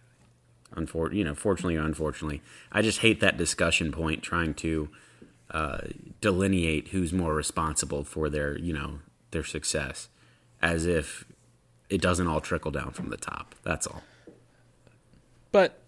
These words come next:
Speaker 2: I also think that's why the greatest of all time is a stupid conversation, because everybody's circumstance is completely different.
Speaker 1: Yeah.
Speaker 2: Is Brady a top five quarterback in N F L history?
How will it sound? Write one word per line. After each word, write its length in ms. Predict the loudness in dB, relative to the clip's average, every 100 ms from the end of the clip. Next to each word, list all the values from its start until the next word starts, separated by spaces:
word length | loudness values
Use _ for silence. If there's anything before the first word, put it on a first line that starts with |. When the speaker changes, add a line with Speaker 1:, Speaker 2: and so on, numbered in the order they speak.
| 2
Speaker 2:
I 160 | 6 6
also 260 | 6 4
think 200 | 2 0
that's 220 | 0 0 4
why 160 | 2
the 80 | 2
greatest 340 | 2 2 2 0
of 80 |
all 120 | 0 0
time 320 | 0 -2 -2
is 80 | -4
a 60 |
stupid 400 | -4 -4 -6 -6
conversation, 680 | -8 -8 -4 -2 -2 -4 -10
because 560 | -10 -6 -4 -4 -8 -12 -20 -20 -16 2
everybody's 680 | 4 6 6 6 4 2 -2
circumstance 920 | 0 2 2 0 -4 -2 -2 -4 -6
is 100 | -8
completely 460 | -8 -6 -8 -8
different. 360 | -14 -14 -16 -18 _ _ -20 -20 -20 _ 2
Speaker 1:
Yeah. 160 | 4
Speaker 2:
Is 260 | 4 2 2
Brady 280 | 4 6 6
a 60 |
top 220 | 6 4 4
five 180 | 2
quarterback 460 | 2 0 4 4 4
in 60 | 0
N 60 |
F 80 | 2
L 60 | 2
history? 360 | 2 -2 -4